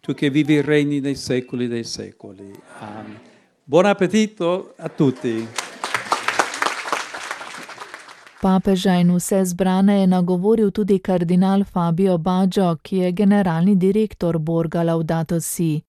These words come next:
Speaker 2: Dejal je, da papeževo kosilo z revnimi spominja na zadnjo večerjo, ko je Jezus lomil kruh in umil noge svojim učencem ter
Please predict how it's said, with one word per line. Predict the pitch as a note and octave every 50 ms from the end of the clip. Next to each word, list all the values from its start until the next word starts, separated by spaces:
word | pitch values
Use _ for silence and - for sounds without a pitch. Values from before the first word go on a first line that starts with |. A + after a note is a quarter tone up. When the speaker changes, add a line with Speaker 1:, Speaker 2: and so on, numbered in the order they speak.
| _ _ _ _ _ _ _ _ -
Speaker 2:
Dejal | G3 F3+ F#3 F3+ F3 F3+ F3+ F3 F3+ F#3
je, | G3 G3+ F#3+ F#3 F3+ F3
da | E3 F#3 F3 F3 E3
papeževo | - G3 G3 G#3 G3+ A3+ G#3+ F#3+ G#3 G3 F#3+ G3+ F#3+
kosilo | - G#3 G3+ - - - A#3+ A#3+ A#3+ G#3+
z | G#3 F#3 G#3
revnimi | G3 G#3 G#3+ A3+ A#3 A3+ G#3+ G#3 G#3 G#3
spominja | G3+ - - - G3+ G3+ G#3+ A#3+ B3+ B3+ B3+ B3 A3+
na | G#3+ G#3 G#3
zadnjo | F#3+ G3 G3 F3 F3 F3 G3 G#3+ G3+
večerjo, | F3+ F3+ E3+ - - - A3+ A#3 A3+ A3+ A3 G3 F#3 E3+
ko | - - F#3 F3
je | F3 E3+ E3+ E3+ E3+ F3
Jezus | F3+ G#3+ A3+ A#3 A3+ G3+ G#3 G#3+ G#3 F#3+ - -
lomil | A3+ G3 F#3+ F3 E3+ F3 F#3 G3+ G3 F#3
kruh | - - G#3+ A3 G#3+ G#3+ - - -
in | F#3 F3+ F#3
umil | G3 G3+ A3 A#3+ A#3+ A#3+
noge | A3+ G3+ E3+ E3 E3 F3 G#3 G#3
svojim | - - - - F3 E3+ G3 G3 F3+
učencem | E3+ E3 - - G#3 G3+ G#3 G#3 G3+ - - F#3 F3 E3+
ter | E3+ - E3+ D#3+